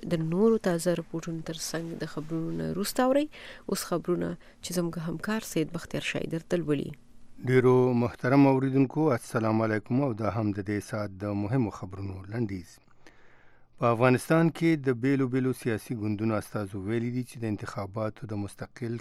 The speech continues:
Speaker 2: کمیسیون په چوکاټ کې دې د څارنې یوه کمیټه هم جوړه شي. د پاکستان نظامی مقامات وایي چې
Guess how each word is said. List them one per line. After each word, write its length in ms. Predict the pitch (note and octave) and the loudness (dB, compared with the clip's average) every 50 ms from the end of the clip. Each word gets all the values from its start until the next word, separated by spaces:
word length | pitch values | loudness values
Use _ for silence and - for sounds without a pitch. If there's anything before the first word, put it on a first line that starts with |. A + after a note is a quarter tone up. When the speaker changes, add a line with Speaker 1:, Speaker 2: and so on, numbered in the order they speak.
| - - | -8 -6
Speaker 2:
کمیسیون 340 | A#2 G#2+ G2+ - - E3 D3 - A2+ | -6 -6 -6 -4 -2 -2 -2 0 -2
په 80 | G2+ - | -6 -8
چوکاټ 320 | G#2+ F#2 - - A#2 A2 G2+ - | -8 -10 -10 -10 -10 -10 -10 -12
کې 80 | - G#2 F#2+ G#2+ | -12 -8 -2 0
دې 120 | A#2 C3+ D3 D#3+ - - - - - - - - - - | 0 0 0 -2 -6 -12 -20 -20 -20 -20 -20 -20 -10 -4
د 20 | C3+ B2 A2 - | -4 -4 -4 -2
څارنې 360 | - A#2 A2+ A#2 C#3+ D#3 D3+ C3 A#2 | -2 -2 0 2 4 4 4 4 2
یوه 120 | G#2+ G#2+ G2+ - - | 0 -2 -4 -6 -6
کمیټه 260 | A2 G2 - - F#2+ F2 | -6 -6 -4 -4 -6 -4
هم 180 | G2+ F#2+ F#2 F#2 G#2+ G#2 G2 A2 | -4 -4 -6 -6 -8 -8 -4 -2
جوړه 220 | B2+ A2+ F2+ D#2+ - - | -2 0 -2 -4 -6 -10
شي. 120 | - G2 - - - - - - - - - - - - - - - - - - - - B2 B2 | -12 -12 -14 -16 -20 -20 -20 -20 -20 -20 -20 -20 -20 -20 -20 -20 -20 -20 -20 -16 -8 -2 2 4
د 240 | B2 A#2+ B2 A#2 - C3+ | 6 6 6 6 4 2
پاکستان 480 | B2+ A#2+ A#2 - - E3 D#3+ E3+ E3+ D#3+ | 2 2 0 -2 0 2 4 6 6 4
نظامی 340 | D3+ C3+ C3+ C3+ D3+ E3 E3 D3 | 4 4 4 6 6 8 6 6
مقامات 500 | - - C3 B2 A#2+ A#2+ A#2 A2+ - - | 4 2 2 4 4 4 2 2 0 -2
وایي 200 | A#2 A#2 B2 - | -2 -2 -2 -2
چې 80 | - | -4